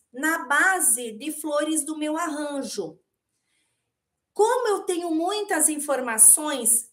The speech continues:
como o quê? A sementinha, que é, é, ela é che-, bem, ah, cheinha de informações, bem miudinha.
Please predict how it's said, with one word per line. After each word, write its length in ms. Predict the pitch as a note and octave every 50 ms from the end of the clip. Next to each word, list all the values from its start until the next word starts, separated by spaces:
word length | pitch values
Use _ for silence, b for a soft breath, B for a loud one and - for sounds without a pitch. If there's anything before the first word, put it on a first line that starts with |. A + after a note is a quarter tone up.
| _ _
como 360 | - F4+ E4 E4 D#4 D#4 E4
o 100 | E4 E4
quê? 460 | - D#4+ C#4 A#3 G3 E3 - - - - _ _
A 120 | - A#3 B3
sementinha, 960 | D#4+ - - D#4 C#4 C4 B3+ B3+ B3 A#3+ - - - B3+ B3+ C4 C#4+ E4+ G4+ A#4+ - - - _ _ _ _ _ _ _ _ _ _ _ _ _ _ _ _
que 100 | _ -
é, 600 | C#4 C4 C4 C4 B3+ A#3+ A3+ A#3 A#3 A#3 A#3 A#3
é, 20 | A3+
ela 220 | A#3+ A#3+ B3 A#3+
é 280 | A#3+ B3 B3 B3+ C4 B3+
che-, 280 | B3 - - - -
bem, 600 | G#3 G3+ G3 A#3+ C#4+ D#4+ G4 G#4 G4+ F#4 D#4+ C#4
ah, 300 | - A#3+ A#3+ A#3+ A#3 A#3
cheinha 460 | A#3 - - - C#4 C#4 C#4+ D#4+ E4 D4+
de 120 | - -
informações, 760 | C4+ C4 - C#4 C#4 C4 B3 B3 B3 - C#4 C4+ D4+ D4+ - A3
bem 180 | B3 C4 C#4
miudinha. 720 | D4 D4 C4+ B3 G#3 G#3 G#3+ A#3 B3+ C4 D4+ E4 F#4 -